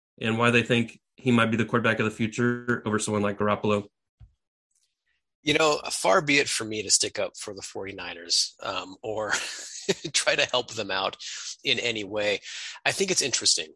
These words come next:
Speaker 2: because you brought up the fact that he's a raw talent, and, and talent is a, you know, that's, that's definitely an applicable word when it comes to Trey Lance. Um, but he's a rookie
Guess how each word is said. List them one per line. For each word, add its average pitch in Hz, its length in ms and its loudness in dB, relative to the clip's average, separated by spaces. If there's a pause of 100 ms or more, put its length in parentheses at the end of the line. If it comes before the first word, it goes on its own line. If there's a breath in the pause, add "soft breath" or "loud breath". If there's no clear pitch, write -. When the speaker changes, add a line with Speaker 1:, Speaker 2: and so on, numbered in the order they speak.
(120)
Speaker 2:
because 127 240 -2
you 123 60 -2
brought 135 280 -6
up 156 120 -4
the - 80 -10
fact 107 320 0
that 98 60 -4
he's 123 840 2 (120)
a 107 80 -6
raw 90 440 0
talent, - 460 -10
and, 107 160 -8
and 117 160 -8
talent 180 380 -2
is 113 80 -4
a, 110 120 -4
you 101 120 -14
know, 87 80 -12
that's, 95 180 -2
that's - 240 0
definitely 117 320 -4
an 107 60 -4
applicable 101 480 -10
word 107 180 -6
when 92 80 -12
it 95 80 -10
comes 101 260 -4
to - 60 0
Trey - 240 -6
Lance. 95 380 -4 (580 loud breath)
Um, 104 380 -8 (240)
but 110 80 -2
he's 143 120 0
a 185 60 2
rookie 120 320 -4